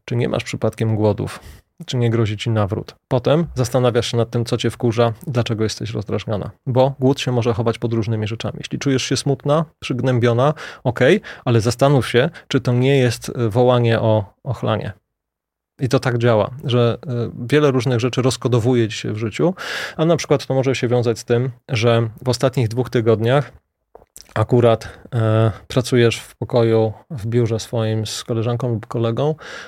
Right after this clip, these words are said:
od której czujesz bardzo mocny wo-, woń alkoholu i zaczyna ci to chodzić po głowie. I to rozdrażnienie nie wynika z tego, że tobie się naprawdę chce pić, tylko masz ekspozycję na bodziec, który wyzwala w tobie nieświadome,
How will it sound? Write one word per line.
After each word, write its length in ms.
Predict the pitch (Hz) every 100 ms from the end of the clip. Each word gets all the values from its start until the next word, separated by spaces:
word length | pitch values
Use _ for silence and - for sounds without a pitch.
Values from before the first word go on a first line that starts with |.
| -
od 160 | 139 -
której 200 | 131 117
czujesz 400 | 113 110 - -
bardzo 300 | 127 113 113
mocny 320 | 110 - 110
wo-, 280 | 104 101 104
woń 220 | 117 95
alkoholu 560 | 104 - 98 - - 117 _
i 40 | 131
zaczyna 300 | 131 123 110
ci 80 | -
to 100 | 113
chodzić 340 | - 110 -
po 100 | 113
głowie. 360 | 107 110 110 110 _
I 80 | 147
to 120 | 127
rozdrażnienie 540 | 117 110 113 135 127 135
nie 140 | 170
wynika 340 | 147 113 - -
z 60 |
tego, 220 | 107 104
że 80 | 110
tobie 180 | 117 110
się 100 | 120
naprawdę 380 | 117 127 107 113
chce 160 | -
pić, 280 | 107 160 -
tylko 240 | - - 135
masz 160 | 117
ekspozycję 500 | 131 - 123 - 135
na 100 | 123
bodziec, 400 | 104 135 160 151
który 220 | - 131
wyzwala 420 | 113 120 120 131 123
w 60 |
tobie 340 | - 110 120 117 - - -
nieświadome, 840 | 135 156 - 135 117 117 113 120